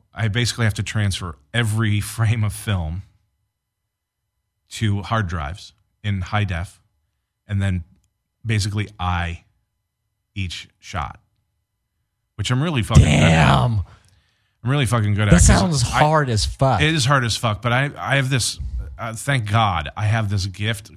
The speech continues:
Speaker 1: especially when I used to, like, do music videos and stuff. I have this gift of being able to, like, see where they're saying, like, a P sound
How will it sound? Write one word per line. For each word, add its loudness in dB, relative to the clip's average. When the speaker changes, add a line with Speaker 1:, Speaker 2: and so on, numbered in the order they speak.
Speaker 1:
especially -4
when 2
I 0
used -2
to, -8
like, -4
do -6
music -4
videos -4
and -6
stuff. -6
I -4
have 0
this -2
gift -2
of -4
being 2
able 0
to, -6
like, -8
see 0
where 2
they're -2
saying, 0
like, -4
a -8
P -6
sound -10